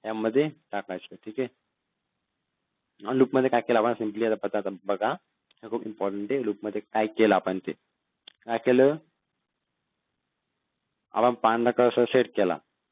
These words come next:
झिरो कॉलम, वन लाईनवर, ठीक आहे. मग आपण ते print केला message, बस झालं, ठीक आहे. खूप simple आहे, ठीक आहे. तुम्हाला maybe कळालं असेल, तो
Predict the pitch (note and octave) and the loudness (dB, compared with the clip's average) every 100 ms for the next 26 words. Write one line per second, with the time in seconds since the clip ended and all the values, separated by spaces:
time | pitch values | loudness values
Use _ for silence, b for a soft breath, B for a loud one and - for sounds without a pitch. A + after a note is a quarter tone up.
0 | _ _ _ _ _ _ _ _ - A2+ | _ _ _ _ _ _ _ _ -20 -12
1 | G#2+ A#2 A#2 A#2 B2+ E3+ F3+ _ _ A#2 | 2 4 4 4 2 0 -4 _ _ -4
2 | A#2 G#2 G2+ F#2 D#2+ _ _ _ _ _ | -2 0 0 -2 -6 _ _ _ _ _
3 | _ - B2+ E3 D#3+ _ _ _ _ A2+ | _ -12 -6 -8 -8 _ _ _ _ -2
4 | C3+ F3+ A#3 - _ _ _ _ C3 A#2+ | 0 0 -2 -14 _ _ _ _ -6 0
5 | D3 A#3 - _ C#3+ - F3+ D#3 A2+ F#2+ | 0 0 -10 _ -4 2 2 4 4 2
6 | F2+ - D#2 - _ _ _ _ A#2 A2+ | -2 -6 -10 -12 _ _ _ _ -6 -4
7 | F#2+ F2 - - G#2+ A2 F#2 - _ _ | -4 -6 -18 -10 -2 -2 -2 -6 _ _
8 | _ _ _ _ _ _ _ _ D#3+ F3 | _ _ _ _ _ _ _ _ -4 -2
9 | G#3 - _ _ _ _ - - - D#3 | -4 -8 _ _ _ _ -6 -4 0 2
10 | D3+ D3 D3 E3+ - _ _ _ _ _ | 4 6 4 2 -10 _ _ _ _ _
11 | _ _ _ _ _ _ _ _ D3 D#3+ | _ _ _ _ _ _ _ _ -6 -2
12 | D3+ C#3 C3+ B2+ B2 A#2+ B2+ B2+ A#2+ B2+ | 0 2 2 0 -2 2 4 4 2 -2
13 | D3 - - G2+ - | -8 -12 -12 -12 -6